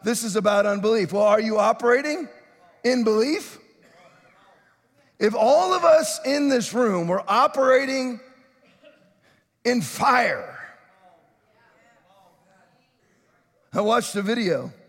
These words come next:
I put it on the podcast, of Nantuwela is his name. He's a lion. He, his name is one who greets with fire. He loves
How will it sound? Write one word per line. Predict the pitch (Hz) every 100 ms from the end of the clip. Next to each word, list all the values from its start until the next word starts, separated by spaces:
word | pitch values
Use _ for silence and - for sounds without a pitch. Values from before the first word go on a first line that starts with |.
| -
I | 143
put | 214
it | 202
on | 180
the | 160
podcast, | 170 175 170 - - _ _ _ _ _ _ _ -
of | 180
Nantuwela | 175 240 277 247 233 220 233 196 147 -
is | 147
his | 156 147
name. | 175 156
He's | 147 147
a |
lion. | 147 156 160 147 95 - _ _ _ _ _ _ _ _ _ _ _ _ -
He, | 139 165
his | 170 190 180 165
name | 185 220 220
is | 180 160 - -
one | 139 196 214
who | 190
greets | 151 180 185 -
with | 151
fire. | 110 156 131 98 - _ _ _ _ _ _ _ _ _ _ _ _ _ _ _ _ _ _ _ _ _ _ _ _
He | 165 262
loves | 240 240 285 269 262 240 - -